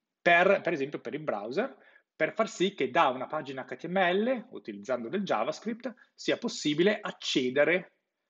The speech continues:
alla webcam e quindi recuperare le informazioni dalla webcam, oppure sia possibile trattare l'audio, trattare il video, mm, con dei tag apposti, appositi. Quindi hanno creato intorno a s-, loro un ecosistema più ampio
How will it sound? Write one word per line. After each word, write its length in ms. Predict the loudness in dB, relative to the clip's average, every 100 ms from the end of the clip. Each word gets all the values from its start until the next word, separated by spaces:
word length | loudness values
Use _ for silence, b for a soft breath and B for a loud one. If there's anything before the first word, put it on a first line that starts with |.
| _
alla 400 | 0 2 4 2 2
webcam 520 | -4 -6 -8 -10 -10 -16 _ _ _ _ _
e 120 | -6
quindi 220 | -4 -2
recuperare 600 | -4 -4 2 4 6 4
le 80 | 2
informazioni 540 | -4 -10 -10 -8 -6
dalla 140 | -4 -6
webcam, 440 | -8 -12 -16 -20 _ b b
oppure 400 | -12 -2 0 2
sia 100 | 0
possibile 540 | -4 -6 -2 0 -2 0
trattare 500 | -4 0 2 2 2
l'audio, 680 | 0 -2 -6 -8 -10 _ _ _ _
trattare 440 | -10 -6 -2 0
il 120 | -2 -4
video, 480 | -10 -8 -10 -10 _ -20
mm, 60 | -20 -6
con 180 | -4
dei 100 | -4
tag 220 | -4 -4 -4
apposti, 580 | -8 -10 -10 -12 -16 -18 _
appositi. 640 | -18 -8 -8 -8 -10 -12 _ _ _ _ _ _ -6
Quindi 360 | -2 2 2 B B B
hanno 220 | -2 2
creato 240 | 2 2 0
intorno 320 | -2 -2 -2
a 20 |
s-, 100 | -4
loro 520 | -2 0 0 -2 -8 _
un 140 | -10
ecosistema 580 | -8 -8 -10 -4 -2 -2
più 200 | -2 0
ampio 500 | 0 -2 -6 -6 -6